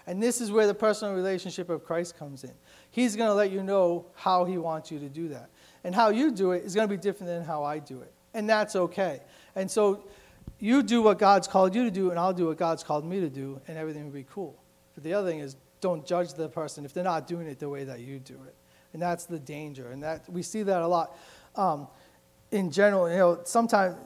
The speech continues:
when people don't do things the way that we do them, we think, "Oh, they're doing it wrong." Well, that's not true. The guideline is just suffer graciously or to share in someone's suffering. It's not the way that I say.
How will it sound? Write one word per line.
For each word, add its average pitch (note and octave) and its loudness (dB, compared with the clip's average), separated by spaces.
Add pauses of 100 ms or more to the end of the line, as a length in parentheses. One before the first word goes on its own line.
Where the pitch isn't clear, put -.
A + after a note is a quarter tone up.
(160)
when G3+ -2
people B3 2
don't G#3 4
do G#3 -2
things G3 -4
the F3+ 0
way F#3 0
that D#3+ -2
we G#3+ -2
do F3 -4
them, C#3+ -4
we E3 -8
think, D#3+ -6
"Oh, D#3 -2
they're D3 -8
doing C#3+ -12
it B2 -14
wrong." C3+ -8
Well, F#3 -4
that's B3+ 0
not G#3 -2
true. F3 -6 (140)
The G3+ 0
guideline A#3 6
is F#3 -4
just F#3 -2
suffer F#3 6
graciously E3 0 (180)
or G#3 4
to G3+ 2
share A3+ 4
in G#3 -2
someone's F3+ -2
suffering. C#3+ 0 (300)
It's E3+ -6
not G#3+ 2 (440)
the F#3+ -4
way D#3+ -2
that C#3 -10
I G#3 2
say. C3+ -12